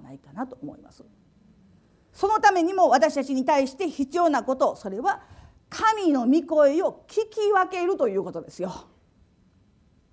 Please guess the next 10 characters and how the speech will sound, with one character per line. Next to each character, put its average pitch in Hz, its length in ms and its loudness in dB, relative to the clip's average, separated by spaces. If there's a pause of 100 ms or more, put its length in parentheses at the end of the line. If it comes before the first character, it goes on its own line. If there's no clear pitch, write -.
(640)
今 359 100 6
日 247 40 6
で 208 80 -6
す - 120 -16
ね、 233 220 -6 (640)
こ 277 120 0
の 269 440 2
テ 262 240 6
ー 226 40 -4
マ 170 380 -8